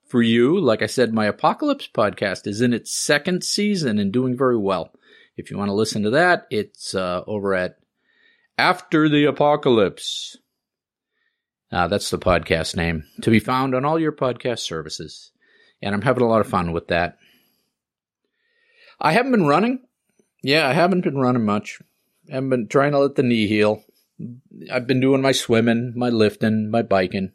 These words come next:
and that's it. Staying reasonably, keeping the weight off, staying reasonably fit. I volunteered for wapak.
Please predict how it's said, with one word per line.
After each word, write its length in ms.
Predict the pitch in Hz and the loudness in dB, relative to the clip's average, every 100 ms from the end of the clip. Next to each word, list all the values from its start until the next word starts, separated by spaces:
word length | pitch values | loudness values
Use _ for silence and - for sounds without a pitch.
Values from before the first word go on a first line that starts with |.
| _ _ _ - - | _ _ _ -20 -16
and 180 | 92 | -8
that's 260 | 101 101 - | -6 -4 0
it. 260 | 98 101 _ _ | 0 0 _ _
Staying 520 | - 123 120 117 120 123 | -6 -2 0 -2 -6 -4
reasonably, 600 | 120 120 123 113 117 117 | 0 0 0 0 2 0
keeping 300 | - 139 135 | 0 -2 0
the 80 | 110 | 2
weight 240 | 98 95 | 2 2
off, 240 | 95 95 | 2 0
staying 300 | - 110 107 | -2 -2 -2
reasonably 480 | 101 95 95 87 87 | -2 -2 -4 -6 -6
fit. 320 | 82 82 82 _ _ _ _ _ _ _ _ | -8 -12 -14 _ _ _ _ _ _ _ _
I 80 | 120 | -2
volunteered 680 | 135 165 156 156 160 156 151 | 0 2 2 2 2 2 0
for 400 | 151 135 131 123 | 0 4 4 2
wapak. 520 | 123 175 135 139 240 | 2 2 2 2 0